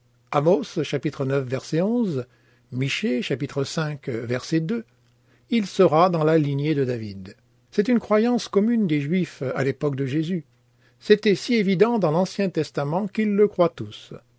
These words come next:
Par exemple, Matthieu, chapitre neuf, au verset vingt-sept, il est écrit : « Étant parti de là,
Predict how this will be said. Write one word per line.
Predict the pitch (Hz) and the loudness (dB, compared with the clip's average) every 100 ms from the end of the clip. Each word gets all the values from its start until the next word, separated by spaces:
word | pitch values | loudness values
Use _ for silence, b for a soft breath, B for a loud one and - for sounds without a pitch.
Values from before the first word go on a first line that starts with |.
| - | -2
Par | 135 135 | 0 0
exemple, | 151 233 214 135 | 0 -2 -4 -6
Matthieu, | 120 123 - 226 240 165 | -4 -4 -4 -6 -4 -6
chapitre | - 123 127 135 | -8 -8 -8 -4
neuf, | 135 220 - | -2 -2 -4
au | 123 | -8
verset | 127 - 113 | -8 -10 -10
vingt-sept, | 143 160 202 208 - 123 - | -8 -6 -6 -6 -10 -14 -6
il | 147 | -4
est | 131 127 | -4 -8
écrit : « | - 120 117 _ _ - | -10 -12 -14 _ _ -4
Étant | 165 240 233 | -2 0 0
parti | 214 - 247 | 0 -2 -2
de | 226 | 2
là, | 202 156 202 | 6 6 4